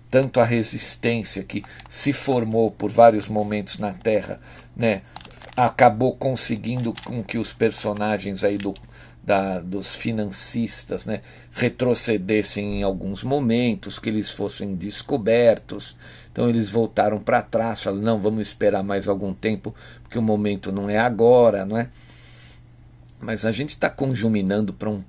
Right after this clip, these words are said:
ponto da, na história da humanidade, né? Eu sempre digo isso aqui no canal, que nenhum dos dois lados mais, é,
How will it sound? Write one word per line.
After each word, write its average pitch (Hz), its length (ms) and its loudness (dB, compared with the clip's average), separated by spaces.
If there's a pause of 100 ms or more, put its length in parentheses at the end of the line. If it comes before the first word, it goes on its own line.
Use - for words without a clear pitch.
(120)
ponto 113 520 -2
da, 82 300 -10
na 90 140 -6
história 92 440 -2
da 87 80 -8
humanidade, 85 760 -4
né? 85 300 -8
Eu 82 80 -14
sempre 120 480 -8
digo 92 320 -6
isso - 220 -8
aqui - 160 -12
no 90 80 -8
canal, 90 460 -8 (340)
que 123 100 -4
nenhum 113 480 0
dos 101 280 -6
dois 98 360 -2
lados 92 540 -6
mais, 117 560 -6 (480)
é, 64 300 -2